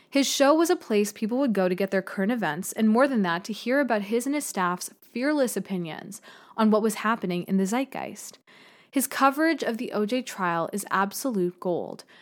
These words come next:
The shock jock devoted hours upon hours, up to entire shows, discussing the multifaceted elements involved in this cultural happening. Within the many hours of O J discussions, Stern and his colleague Robin Quivers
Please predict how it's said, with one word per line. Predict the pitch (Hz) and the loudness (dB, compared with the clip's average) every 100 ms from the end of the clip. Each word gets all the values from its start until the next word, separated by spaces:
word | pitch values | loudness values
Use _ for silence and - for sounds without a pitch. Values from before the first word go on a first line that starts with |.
| _ | _
The | - | -2
shock | 220 - 247 285 | 0 4 4 4
jock | - 277 277 | 2 2 2
devoted | 233 196 202 190 - | 0 2 2 2 -2
hours | 208 233 254 277 277 262 | 2 4 6 4 2 0
upon | 214 233 247 | -2 -2 0
hours, | 180 185 185 185 185 | 2 2 2 0 -2
up | 226 220 | -6 -6
to | - | -4
entire | 294 - 226 220 | -4 -2 -2 0
shows, | 202 - 233 233 147 110 - - - - _ | 0 -2 0 0 -2 -6 -12 -16 -20 -20 _
discussing | 254 240 - 269 320 302 | 0 0 2 2 2 0
the | 226 | 2
multifaceted | 202 208 302 - 214 220 214 240 226 - | 2 2 -4 -4 -2 -2 -4 -6 -4 0
elements | 196 196 156 180 | 2 0 -2 -4
involved | 202 180 202 196 151 - | -2 0 0 0 -2 -4
in | 202 | -2
this | 196 - | 0 -2
cultural | - 180 - 170 | -6 -8 -6 -8
happening. | 180 185 190 - 101 69 202 - _ _ _ - - - _ | -4 -2 -2 -4 -12 -12 -14 -16 _ _ _ -20 -20 -20 _
Within | 240 262 311 | 0 2 4
the | 294 | 4
many | 247 262 | 2 2
hours | 226 190 202 202 | 2 2 2 0
of | 190 | -4
O | 196 | -4
J | 185 190 | -4 -4
discussions, | 175 180 - 240 233 240 226 220 - | -4 -8 -2 -2 0 -2 0 -2 -4
Stern | - - 214 277 | -4 0 0 2
and | 330 | 0
his | 339 | 0
colleague | - - 208 196 180 | -2 -4 0 0 -2
Robin | 180 180 233 | -2 -2 -2
Quivers | 254 202 170 170 175 | -4 -4 -4 -4 -4